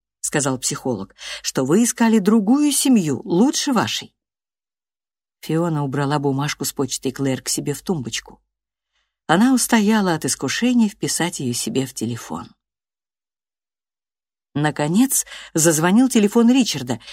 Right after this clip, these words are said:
и он ушёл к своему рабочему столу, где разговаривал, прохаживаясь. Вернувшись, он покачал головой. "Не Помпиду", — сказал он. "На данный момент, если они позвонят, я откажусь.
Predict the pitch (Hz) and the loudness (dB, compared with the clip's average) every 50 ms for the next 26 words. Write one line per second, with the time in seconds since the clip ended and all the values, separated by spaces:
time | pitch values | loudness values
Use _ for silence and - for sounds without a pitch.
0 | - - - 180 233 277 277 262 240 - - 240 226 202 - - - 196 190 180 | -12 0 2 2 4 4 4 4 4 4 2 2 2 2 0 0 2 2 2 2
1 | 175 175 170 160 139 156 143 - - 147 139 127 - - 147 156 185 247 269 233 | 2 0 0 0 0 -2 -2 -2 -4 -4 -4 -4 -4 -2 -2 0 2 2 2 4
2 | 170 170 156 156 143 131 127 135 131 143 170 196 208 180 185 180 - - - - | 2 2 2 2 0 0 0 0 0 0 0 0 0 -2 -2 -2 -2 -4 -4 -2
3 | - 156 113 113 - 113 101 - - - - - _ _ _ _ _ _ _ _ | -4 -4 -4 -4 -6 -8 -10 -10 -10 -12 -12 -14 _ _ _ _ _ _ _ _
4 | _ _ 156 151 160 160 165 185 220 233 226 - - 202 190 - - - 170 147 | _ _ 0 2 2 2 4 4 2 2 0 -2 -4 -4 -4 -4 -4 -4 -6 -4
5 | - 156 139 - 135 - - - 147 143 139 139 135 131 135 120 107 95 80 - | -4 -4 -4 -4 -4 -4 -2 -2 -2 -2 -2 -2 -2 0 -2 -2 -2 -6 -8 -10
6 | - _ _ _ _ _ _ _ _ _ _ _ _ _ _ _ _ _ _ _ | -14 _ _ _ _ _ _ _ _ _ _ _ _ _ _ _ _ _ _ _
7 | _ _ _ _ _ _ _ _ _ _ _ _ _ _ _ _ - 233 233 233 | _ _ _ _ _ _ _ _ _ _ _ _ _ _ _ _ 2 4 6 6
8 | 247 247 - - 208 190 185 - - 185 175 139 117 110 101 - - - - _ | 6 6 4 2 2 0 0 0 2 2 2 2 0 -2 -4 -4 -8 -14 -20 _
9 | _ _ _ _ _ _ _ _ _ - - - 147 131 135 123 117 104 95 90 | _ _ _ _ _ _ _ _ _ -10 -6 -4 -4 -2 -2 -2 -2 -4 -6 -8
10 | 82 - - _ _ _ _ _ _ _ - 156 175 190 185 165 196 220 226 220 | -10 -12 -16 _ _ _ _ _ _ _ -4 -2 -2 -2 0 2 2 4 4 4
11 | 220 202 175 160 151 139 139 135 131 131 175 226 226 175 - - 143 135 123 - | 4 2 2 0 0 -2 0 0 2 2 2 2 2 0 -2 -2 -2 -2 0 -2
12 | - 113 151 165 175 175 175 156 - - 147 127 123 117 101 92 113 151 214 220 | -2 -2 0 0 0 0 -2 -2 -2 -2 -4 -4 -2 -4 -4 -2 0 0 0 0
13 | - - - 160 208 240 247 190 165 - - 131 117 101 87 90 - - 135 - | 0 -2 -2 -2 0 0 0 -2 -4 -6 -8 -10 -8 -8 -8 -8 -4 -4 -4 -4
14 | - | -4